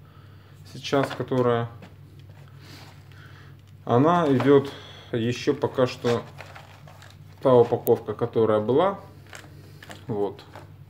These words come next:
На ней дата вот тут выгравирована. Вот две тысячи семнадцать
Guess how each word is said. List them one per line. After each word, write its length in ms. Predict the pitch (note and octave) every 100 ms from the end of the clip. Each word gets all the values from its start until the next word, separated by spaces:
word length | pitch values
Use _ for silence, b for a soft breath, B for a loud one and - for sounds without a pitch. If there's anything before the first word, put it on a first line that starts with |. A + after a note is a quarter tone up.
| -
На 120 | A#2+
ней 440 | C3 C3 G#2+ G#2 - -
дата 400 | G#2+ A#2 A2 G#2+
вот 160 | G2+ -
тут 200 | G2+ F#2+
выгравирована. 920 | G#2 D3+ E3 E3+ D#3+ D#3+ D#3+ D#3+ D#3 - -
Вот 240 | - B2+ A#2
две 160 | C#3
тысячи 320 | A#2 B2 A#2+ A#2
семнадцать 800 | - G#2 A#2 E3 E3 - C#3